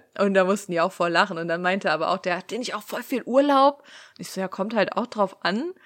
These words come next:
Aber ja, viele Firmen machen schon so, äh, so dreißig Tage oder fünf-, fünfundzwanzig Tage bezahlten Urlaub. Krass, ich so, „Ja, und wenn du krank bist, bis zu sechs Wochen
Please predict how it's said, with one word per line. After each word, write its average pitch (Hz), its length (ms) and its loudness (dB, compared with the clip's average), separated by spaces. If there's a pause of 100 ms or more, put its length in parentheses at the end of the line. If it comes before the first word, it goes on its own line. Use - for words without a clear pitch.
(240)
Aber 196 220 0
ja, 190 340 6
viele 240 320 -4
Firmen 285 580 0
machen 262 360 -2
schon 269 400 -4
so, 247 360 0
äh, 247 320 -4 (460)
so 240 240 2
dreißig 247 460 0
Tage 254 300 4
oder 226 180 0
fünf-, 233 420 -6
fünfundzwanzig 254 640 -6
Tage 247 300 2
bezahlten 233 440 0
Urlaub. 214 440 0
Krass, 269 360 -6
ich - 140 -10
so, 180 80 -4
„Ja, 180 80 2
und 180 100 -4
wenn 190 120 2
du 190 80 -2
krank 208 340 0
bist, 269 280 -2
bis 226 200 -4
zu - 140 -14
sechs 202 280 -4
Wochen 254 360 0